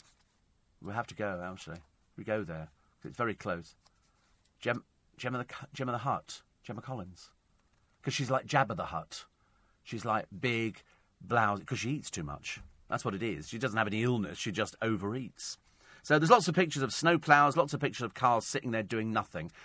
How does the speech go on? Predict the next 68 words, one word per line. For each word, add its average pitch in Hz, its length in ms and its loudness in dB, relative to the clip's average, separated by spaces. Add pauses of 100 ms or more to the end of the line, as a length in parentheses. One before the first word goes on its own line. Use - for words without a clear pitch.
(120)
'Cause 165 120 4
I 175 60 10
don't 196 120 4
know 202 60 6
if 139 80 2
you've 139 120 4
ever 135 140 2
driven 123 280 2
in 117 80 0
the 113 60 -2
snow. - 120 -6
Can 156 100 -4
you 294 80 4
imagine 311 260 6
if 160 100 -2
you 233 80 -10
come 233 160 4
in 185 100 -2
from 165 120 -6
Australia 151 680 4 (600)
and 147 160 4
you've 170 160 2
never 147 180 2
driven 131 420 2
in 143 180 4
snow 151 380 4
before, 85 540 -6 (340)
and 143 120 4
then 165 80 6
all 185 140 8
of 147 40 4
a 143 40 4
sudden 135 320 6
the 117 60 -2
snow 147 280 2
comes 120 280 -2
down 113 160 2
and - 20 -2
you 110 140 -2
go, 110 120 4
"Oh, 147 140 8
let's 104 140 2
take 95 200 0
the 101 80 -10
car 127 320 4
out, 82 160 -2
mate." 87 260 -6 (320)
You 156 80 -2
know, 139 100 6
before 185 220 4
you 147 80 6
know 131 120 6
where 131 120 8
you 123 180 4
are, 110 200 8
you're, 117 140 0
like, 127 200 6
on 123 80 2
a 117 40 2
surfboard 143 540 8
on 139 160 8
Bondi. 156 460 12
You're 127 140 6
all 208 140 8
over 320 180 10
the 285 80 8
blooming 151 280 6
shop. - 360 0